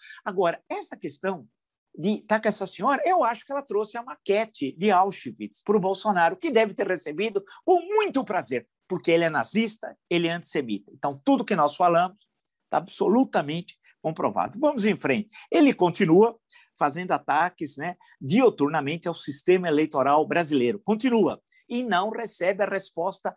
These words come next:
não do ministro Barroso, que já o fez diversas vezes, de forma muito elegante e dura e sincera, mas com muita elegância e educação,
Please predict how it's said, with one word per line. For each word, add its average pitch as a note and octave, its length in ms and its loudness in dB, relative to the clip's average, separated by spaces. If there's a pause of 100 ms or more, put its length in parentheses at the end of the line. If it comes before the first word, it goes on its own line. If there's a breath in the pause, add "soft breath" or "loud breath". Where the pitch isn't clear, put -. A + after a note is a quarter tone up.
(340 soft breath)
não F#4 320 -4
do C#3+ 360 0
ministro C#3 380 -6
Barroso, C3 500 0
que C3 140 -8
já C3+ 100 -2
o C3 120 0
fez B2+ 500 -2
diversas A#2 560 -2
vezes, B2 240 0
de A2 80 -4
forma B2+ 320 0
muito C3+ 220 -4
elegante G#2+ 580 -2 (260 soft breath)
e D#3 80 0
dura C3+ 460 0
e C3 60 -4
sincera, - 600 -6 (480)
mas - 160 -8
com - 140 -6
muita F3+ 220 0
elegância B2+ 440 -2
e A#2+ 40 -4
educação, A2+ 560 -8